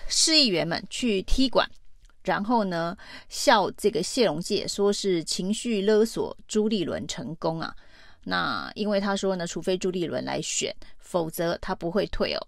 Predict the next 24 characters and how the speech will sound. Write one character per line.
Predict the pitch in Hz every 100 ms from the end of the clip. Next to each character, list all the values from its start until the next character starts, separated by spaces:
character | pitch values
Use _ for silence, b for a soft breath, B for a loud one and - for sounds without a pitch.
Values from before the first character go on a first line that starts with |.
| -
那 | 185 143 - - -
民 | 190 196
进 | 214 180
党 | -
的 | -
市 | 160 185
议 | 170
员 | - 160
说 | 165 165
这 | 190
是 | 180
情 | - - 147 180
绪 | 202 170
勒 | 190 208
索， | - - - - -
而 | 185
且 | 190
呢， | 156 151
这 | 226 180 - -
场 | - 156 -
情 | - 185 190
绪 | - 214 B B B B
勒 | 208 233
索 | 254 - -